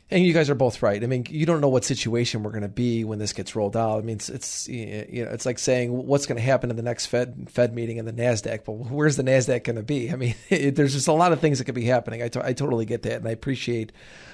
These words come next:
um, both of your answers. And I wanna move on and talk about interest rates a little bit because we both, we've all talked about it, how it's impacting gold. We see the thirty-year continue to look, uh,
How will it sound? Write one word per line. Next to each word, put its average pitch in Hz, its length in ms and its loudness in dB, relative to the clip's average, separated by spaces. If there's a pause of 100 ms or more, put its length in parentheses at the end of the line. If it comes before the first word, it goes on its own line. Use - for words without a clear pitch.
(100)
um, 113 480 0
both 131 320 2
of 117 100 -2
your 117 220 0
answers. 110 580 -2 (100)
And 113 460 -4 (500)
I 135 80 4
wanna 214 180 6
move 175 180 6
on 151 100 4
and 139 100 2
talk 131 220 4
about 113 260 2
interest 113 300 -6
rates 110 160 -2
a 110 60 -4
little 110 140 -2
bit 110 180 -6
because 113 680 -2
we 131 280 -6
both, 151 320 2
we've 139 160 2
all 143 140 8
talked 120 280 2
about 117 240 -2
it, 117 100 -4
how 131 260 4
it's 123 120 -2
impacting 117 480 -2
gold. 117 380 -2
We 110 80 -6
see - 140 -4
the 135 100 -2
thirty-year 120 420 -2
continue 123 380 -8
to 117 120 -6
look, 117 380 -6
uh, 110 300 -4